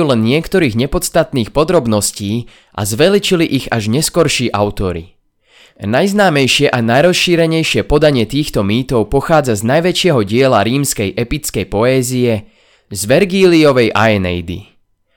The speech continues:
História pádu Tróje tvorí prolog k založeniu Ríma,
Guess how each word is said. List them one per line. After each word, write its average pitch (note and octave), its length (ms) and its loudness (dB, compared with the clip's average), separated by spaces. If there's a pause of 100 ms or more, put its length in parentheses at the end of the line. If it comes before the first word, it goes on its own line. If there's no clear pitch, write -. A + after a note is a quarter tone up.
(280)
História F3 640 2
pádu C3+ 400 2
Tróje C3+ 400 4
tvorí B2 480 0
prolog B2+ 480 4
k G2 80 -8
založeniu C3 640 0
Ríma, A#2 480 0